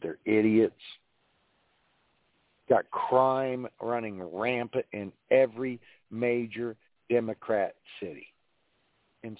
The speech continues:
San Francisco so that you can detour all the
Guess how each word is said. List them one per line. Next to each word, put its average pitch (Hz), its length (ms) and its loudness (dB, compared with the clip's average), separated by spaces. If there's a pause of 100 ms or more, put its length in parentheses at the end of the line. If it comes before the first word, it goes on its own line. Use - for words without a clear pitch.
San 131 280 -8
Francisco - 800 -12 (580)
so 135 60 -4
that 127 160 -2 (140)
you 127 100 -2
can 113 300 -6
detour 127 640 -4 (100)
all 123 300 6
the 110 140 -6